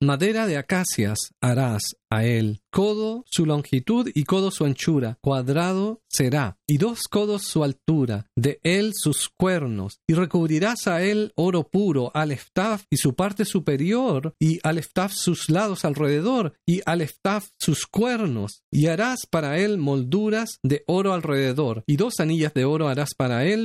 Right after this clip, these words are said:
para debajo de, para su moldura, en dos extremos de él. Harás en dos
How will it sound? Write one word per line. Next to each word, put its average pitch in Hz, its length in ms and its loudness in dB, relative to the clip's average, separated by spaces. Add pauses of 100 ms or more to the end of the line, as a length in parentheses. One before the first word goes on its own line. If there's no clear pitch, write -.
(140)
para 143 220 0
debajo 151 440 0
de, 113 360 -2
para 147 220 0
su - 180 0
moldura, 127 760 0 (140)
en 127 280 2
dos 196 400 0
extremos 170 600 -2
de 135 280 0
él. 104 280 -2
Harás 185 460 0
en 139 240 2
dos 202 280 0